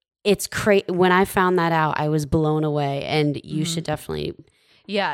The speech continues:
Speaker 2: and
Speaker 1: highlight it a little
Speaker 2: yeah,
Speaker 1: bit more.
Speaker 2: yeah, yeah. So basically, so then, so where was I? Okay, yeah. So she, so, and she kind of explains how Betty, um,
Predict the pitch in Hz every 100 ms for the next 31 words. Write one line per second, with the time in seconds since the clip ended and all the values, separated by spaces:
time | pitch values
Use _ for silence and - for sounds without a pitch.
0 | - 190 170 151 147 135 131 131 120 214
1 | 190 185 185 175 156 165 233 208 220 -
2 | 240 247 233 - 208 196 226 220 214 202
3 | - 208 190 175 170 - 170 165 156 143
4 | - 202 185 170 156 - 190 - 190 190
5 | 185 - - - _ - 196 175 160 -
6 | 190 190 214 254 247 - - 196 185 180
7 | 190 175 156 180 180 185 180 175 - -
8 | _ - 175 170 160 151